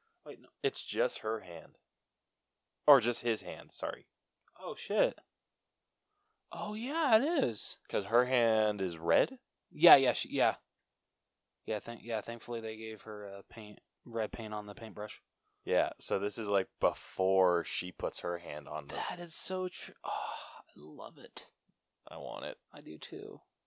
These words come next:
Speaker 1: So bad. So that's, like,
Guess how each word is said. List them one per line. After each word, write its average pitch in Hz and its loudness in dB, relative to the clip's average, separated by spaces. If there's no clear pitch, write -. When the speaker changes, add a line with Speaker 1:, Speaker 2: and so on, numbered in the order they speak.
Speaker 1:
So - -14
bad. - -12
So 135 -2
that's, 143 -2
like, 135 0